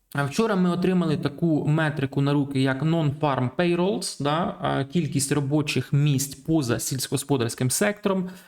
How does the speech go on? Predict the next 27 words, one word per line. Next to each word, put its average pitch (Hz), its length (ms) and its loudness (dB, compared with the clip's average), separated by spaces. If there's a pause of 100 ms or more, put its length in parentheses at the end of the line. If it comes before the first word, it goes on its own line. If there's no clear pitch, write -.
(160)
Нагадаю, 147 600 2
там 139 260 2
залучено 143 600 2
близько 131 580 0
восьмидесяти 131 760 0
процентів 147 840 0 (180)
робочого 135 840 2
населення 117 580 0
С - 160 0
Ш 220 200 0
А, - 120 -2
тобто, - 440 -2
ну, 127 240 2
це, 120 280 0 (560)
е, 107 300 0
скажімо 123 340 0
так, 120 200 -2
прямий 156 520 0
показник 147 680 0
сили 185 680 0
ринку 139 440 0
праці. - 460 -6
І 160 100 -2
от 226 260 -2
що - 320 0
ми 175 140 2
бачимо. - 420 -4